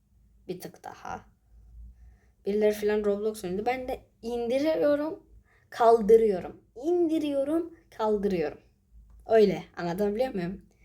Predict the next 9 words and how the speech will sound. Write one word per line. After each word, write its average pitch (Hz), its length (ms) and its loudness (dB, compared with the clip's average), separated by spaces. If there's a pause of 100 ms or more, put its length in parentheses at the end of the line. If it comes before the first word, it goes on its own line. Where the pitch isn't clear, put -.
(640)
Yani 165 300 -4 (120)
o 240 160 6
şeylerden 151 1040 -6
bahsediyorum. 156 600 -12
O 190 120 -2
zamanlarda 185 580 0
YouTube 196 400 -2
gayet 180 380 -4
güzeldi. 165 460 -6